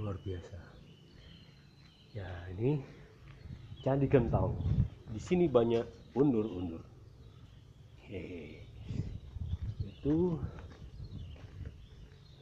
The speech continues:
Kemudian setelah ini kita menuju Candi Brahu ya. Sini dulu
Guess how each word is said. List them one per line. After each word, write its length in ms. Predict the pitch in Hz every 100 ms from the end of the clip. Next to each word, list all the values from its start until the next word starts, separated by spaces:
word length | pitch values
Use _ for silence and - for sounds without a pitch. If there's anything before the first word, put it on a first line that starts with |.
| - - - - - -
Kemudian 400 | 107 101 123 120
setelah 240 | - 92
ini 240 | 113 123
kita 320 | - 104 120 113
menuju 480 | 107 98 92 127
Candi 480 | 120 101 98 117 117
Brahu 560 | - 113 98 101 90 92
ya. 120 | 127 - - - - - - - - - - - - - - - - - - - - - -
Sini 160 | 92 95
dulu 480 | 110 135 175 196